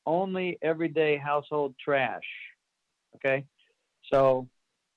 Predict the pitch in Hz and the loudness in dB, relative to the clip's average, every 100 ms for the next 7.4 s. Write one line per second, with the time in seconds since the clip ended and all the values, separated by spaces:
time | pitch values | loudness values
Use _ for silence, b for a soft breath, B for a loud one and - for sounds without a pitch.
0 | _ _ 135 135 156 151 151 143 147 139 | _ _ -14 -2 -4 -2 -4 0 -2 0
1 | 147 135 131 135 127 123 - 127 123 113 | -2 0 -2 -4 -4 -6 -6 -6 -6 -12
2 | 107 _ _ _ _ _ - 123 123 120 | -18 _ _ _ _ _ -6 -2 -2 -4
3 | 127 _ _ _ _ _ _ _ _ - | -8 _ _ _ _ _ _ _ _ 0
4 | 175 202 202 165 151 165 156 143 143 139 | 4 4 4 0 2 0 2 -2 -2 -2
5 | 143 139 135 131 160 147 147 143 139 135 | -2 0 0 -2 -6 -6 -4 -4 -6 -2
6 | 135 156 147 139 131 135 135 131 127 123 | 0 0 2 0 0 0 2 4 2 0
7 | 117 127 110 | 0 0 0